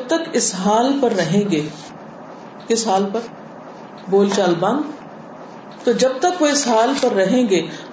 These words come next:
حق سے دور رہیں گے، حق سے دور رہیں گے۔ اور جو پہلے رجوع کر لے گا، اس کا یہ پہل کرنا اس کے لیے کفارہ بن جائے گا، یعنی پیچھے جو اس سے غلطی ہوئی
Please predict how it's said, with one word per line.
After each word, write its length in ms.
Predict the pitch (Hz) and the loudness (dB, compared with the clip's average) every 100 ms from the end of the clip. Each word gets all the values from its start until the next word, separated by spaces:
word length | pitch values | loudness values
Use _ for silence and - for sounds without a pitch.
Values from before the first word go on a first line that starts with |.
| - 262 | -6 0
حق 260 | 294 - | 0 0
سے 200 | - 240 | 0 2
دور 320 | 190 185 208 | 4 6 6
رہیں 380 | 202 165 170 151 151 | 4 2 0 -2 0
گے، 200 | 170 156 156 - - - - - - - - - - - | -2 -2 -6 -12 -16 -18 -18 -18 -18 -18 -18 -18 -6 -2
حق 280 | 202 - | -2 -2
سے 160 | - 247 | -2 0
دور 260 | 170 196 202 | 4 4 4
رہیں 300 | 165 156 147 | 2 0 -2
گے۔ 120 | 143 139 - - - - - - - - | -2 -4 -8 -16 -18 -18 -18 -18 -18 -8
اور 140 | - 226 202 | 0 2 4
جو 160 | 285 302 | 4 4
پہلے 300 | 269 277 339 | 4 6 6
رجوع 380 | 370 349 294 339 | 6 6 6 6
کر 200 | 320 311 | 6 4
لے 200 | 320 320 | 4 4
گا، 100 | 349 403 - - - - | 4 2 -4 -14 -12 -2
اس 200 | 330 - | 0 2
کا 120 | 349 | 4
یہ 180 | 330 320 330 | 6 4 4
پہل 280 | 311 359 381 | 4 6 4
کرنا 440 | 285 277 311 320 - | 4 2 2 0 2
اس 180 | 330 - | 0 2
کے 140 | 330 | 4
لیے 180 | 302 370 359 | 4 4 2
کفارہ 360 | 214 214 208 | 2 4 4
بن 240 | 202 190 190 | 4 2 4
جائے 220 | 185 180 | 4 4
گا، 40 | 190 | 2
یعنی 180 | 190 | 4
پیچھے 280 | 190 214 226 | 4 4 4
جو 180 | 196 196 | 6 6
اس 120 | 196 | 6
سے 80 | 202 | 4
غلطی 380 | 185 190 208 262 | 4 4 4 4
ہوئی 260 | 269 339 | 4 4